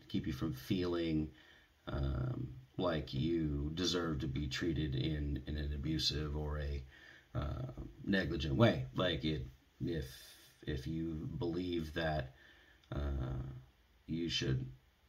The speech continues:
always make other people happy so that they'll accept you, you might want to, from your, when you seek support, you start talking about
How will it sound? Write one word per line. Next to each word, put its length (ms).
always 340
make 200
other 180
people 320
happy 320
so 200
that 140
they'll 200
accept 380
you, 200
you 140
might 280
want 300
to, 220
from 400
your, 340
when 160
you 60
seek 220
support, 400
you 80
start 240
talking 400
about 360